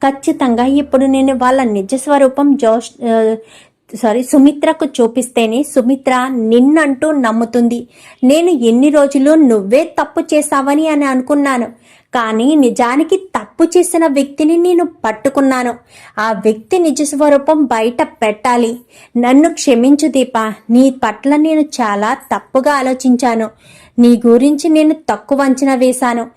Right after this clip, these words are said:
చాలా తప్పుగా ఆలోచించి నిన్ను తప్పు పట్టాను, క్షమించాను." గాని, "అది సరే మావయ్య గారు, ఇప్పుడు, ఆ, సుమిత్రమ్మకు ఏం చూపించాలనుకుంటున్నారు?" అని చెప్పాను గాని, "నన్ను వెళ్ళనిస్తావా, వెళ్ళనివ్వవా?"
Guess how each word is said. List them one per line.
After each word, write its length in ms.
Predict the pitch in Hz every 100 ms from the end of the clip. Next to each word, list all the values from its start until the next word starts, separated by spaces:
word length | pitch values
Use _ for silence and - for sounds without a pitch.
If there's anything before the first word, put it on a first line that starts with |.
| _ - _ _
చాలా 440 | - 240 214 226
తప్పుగా 560 | 277 - 226 220 240 254
ఆలోచించి 680 | 262 240 269 262 254 240 330
నిన్ను 280 | 285 277 285
తప్పు 320 | 277 220 254
పట్టాను, 520 | 247 247 - 233 226
క్షమించాను." 720 | 233 - 254 240 262 277 233
గాని, 320 | 214 220 269 285
"అది 240 | 220 220
సరే 300 | 285 349 330
మావయ్య 380 | 339 311 285 254
గారు, 440 | 233 214 208 233 226 - - _ 254
ఇప్పుడు, 720 | 277 285 392 440 415 392 403 311
ఆ, 200 | 247 254 240 208 247
సుమిత్రమ్మకు 680 | 277 277 311 339 349 370 392
ఏం 400 | 320 247 254 311 359
చూపించాలనుకుంటున్నారు?" 1120 | 359 349 330 339 330 320 330 302 302 294 302
అని 160 | 311 294
చెప్పాను 400 | 269 - 240 233
గాని, 380 | 226 254 269 269 - - -
"నన్ను 220 | 247 294
వెళ్ళనిస్తావా, 880 | 262 226 220 254 285 277 254 233 254
వెళ్ళనివ్వవా?" 920 | 294 285 277 285 269 262 254 254